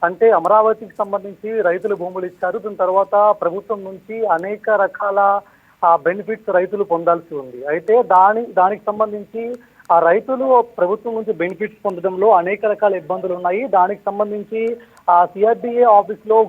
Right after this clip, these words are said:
గ్రీవెన్స్ ఏర్పాటు చేశారు. గ్రీవెన్స్ సక్సెస్ కాకపోవడంతో, అంటే కూటమి ప్రభుత్వం వచ్చి వన్ ఇయర్ అయినప్పటికీ కూడా ఇప్పటి వరకు ఒక్క సమస్యను కూడా ఆ సీఆర్డీఏ గ్రీవెన్స్ లో సాల్వ్ చేయలేకపోవడంతో సీఎం ఆదేశాల మేరకు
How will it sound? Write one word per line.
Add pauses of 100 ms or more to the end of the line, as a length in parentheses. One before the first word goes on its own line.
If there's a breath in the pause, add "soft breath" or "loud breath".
గ్రీవెన్స్
ఏర్పాటు
చేశారు. (120)
గ్రీవెన్స్
సక్సెస్
కాకపోవడంతో, (360 soft breath)
అంటే
కూటమి
ప్రభుత్వం
వచ్చి
వన్
ఇయర్
అయినప్పటికీ
కూడా
ఇప్పటి
వరకు
ఒక్క
సమస్యను
కూడా (360 loud breath)
ఆ
సీఆర్డీఏ
గ్రీవెన్స్
లో
సాల్వ్
చేయలేకపోవడంతో
సీఎం
ఆదేశాల
మేరకు